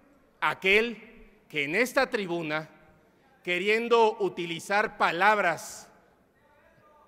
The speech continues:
redundantes, no tiene capacidad para conocer su contenido. No hay una sola antinomia en lo que hoy se está planteando.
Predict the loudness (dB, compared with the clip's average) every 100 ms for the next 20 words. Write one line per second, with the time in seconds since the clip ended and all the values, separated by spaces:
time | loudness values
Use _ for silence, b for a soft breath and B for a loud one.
0 | _ -6 -6 -4 -6 0 0 0 0 0
1 | 0 -14 -18 -20 _ _ _ _ -12 -2
2 | -2 0 0 2 2 4 2 4 4 2
3 | -2 4 4 6 2 2 0 -2 -2 -2
4 | -2 -2 -2 -2 0 -4 -4 -6 -10 -14
5 | _ _ b b b -8 0 4 6 6
6 | 2 2 2 4 4 6 6 6 4 4
7 | 0 -4 0 2 2 2 -2 -4 -12 -20
8 | -20 _ _ _ _ _ 0 2 2 0
9 | 2 2 4 2 0 2 2 2 -2 -2
10 | -4 -4 -6